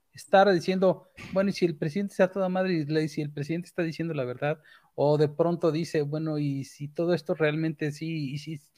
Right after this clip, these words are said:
y si siempre sí la derecha está patrocinando a las feministas,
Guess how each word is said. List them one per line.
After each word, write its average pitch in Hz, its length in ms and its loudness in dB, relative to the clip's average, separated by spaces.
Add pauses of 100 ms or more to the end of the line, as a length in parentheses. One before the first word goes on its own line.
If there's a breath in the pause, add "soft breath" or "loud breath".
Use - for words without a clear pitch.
(320)
y 147 80 -4
si 143 80 -4
siempre 202 340 0
sí 196 140 -2
la 185 120 4
derecha 143 720 -2
está 147 380 -2
patrocinando 131 600 -4
a - 20 -6
las 117 160 -10
feministas, 143 680 -8